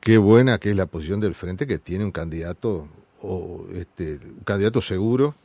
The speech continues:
si quisiera él serlo,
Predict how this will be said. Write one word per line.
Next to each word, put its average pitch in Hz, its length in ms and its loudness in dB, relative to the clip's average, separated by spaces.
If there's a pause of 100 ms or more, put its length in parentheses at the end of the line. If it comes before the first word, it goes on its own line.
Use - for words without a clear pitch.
(800)
si - 180 -14
quisiera 104 560 -2
él 92 160 -4
serlo, 104 540 -6